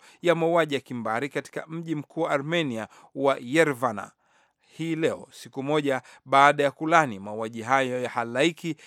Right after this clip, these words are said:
ya vita vya kwanza vya dunia. Mauaji wa Armenia yalifanywa na utawala wa Kiturki ya himaya ya Ottoman na kutajwa ni mauaji ya kimbari, neno ambalo limeikasirisha serikali ya Ankara mwaka mmoja uliopita.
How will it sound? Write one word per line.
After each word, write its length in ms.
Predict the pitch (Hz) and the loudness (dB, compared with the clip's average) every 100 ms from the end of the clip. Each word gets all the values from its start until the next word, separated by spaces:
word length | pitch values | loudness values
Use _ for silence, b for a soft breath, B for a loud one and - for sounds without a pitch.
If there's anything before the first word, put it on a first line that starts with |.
| B B | B B
ya 160 | 175 | 2
vita 320 | 147 170 165 139 | 2 0 -4 -4
vya 160 | 131 | -4
kwanza 400 | - 139 120 101 | 0 0 0 -4
vya 120 | 92 | -12
dunia. 420 | 98 104 135 107 - _ _ b b b | -12 -6 -4 -4 -10 _ _ b b b
Mauaji 540 | 139 143 139 156 202 185 | 0 4 6 8 6 6
wa 140 | 165 | 2
Armenia 560 | 156 135 147 160 190 175 | 0 -2 0 0 -2 -4
yalifanywa 640 | 139 143 143 - 170 147 | -4 -4 -4 2 2 2
na 80 | 117 | -6
utawala 540 | 113 - 127 143 139 127 | -8 -6 0 2 2 0
wa 60 | |
Kiturki 600 | - 120 - 185 - 151 | -4 -12 -4 -4 -4 -10
ya 60 | 120 | -10
himaya 340 | 110 131 131 | -8 -2 0
ya 80 | 120 180 | 0 -4
Ottoman 440 | 185 - 175 160 B B B | -6 -2 0 0 B B B
na 260 | 147 156 151 | 0 2 0
kutajwa 520 | - - 175 175 127 | -2 -6 2 2 2
ni 100 | 113 | -6
mauaji 640 | 113 110 117 139 135 127 | -4 -6 2 2 2 -4
ya 60 | 127 | -10
kimbari, 680 | - 135 120 139 147 151 202 b b - | -8 -10 -2 2 2 2 -6 b b -8
neno 340 | 139 139 160 | -2 0 0
ambalo 520 | 175 151 165 147 110 98 | -4 2 6 6 4 -8
limeikasirisha 1040 | 113 127 120 113 120 107 131 139 - 127 B B | -6 -6 -6 -6 -10 -10 -6 -6 -4 -4 B B
serikali 500 | - 156 - 170 160 | -8 -8 0 2 2
ya 160 | 160 - | -4 0
Ankara 460 | 175 175 131 107 | 0 2 -4 -6
mwaka 460 | - 110 131 - 123 | -8 -4 -4 -2 -6
mmoja 300 | 123 113 101 | -6 -10 -10
uliopita. 540 | 101 - 147 139 107 | -14 -6 -4 -2 -4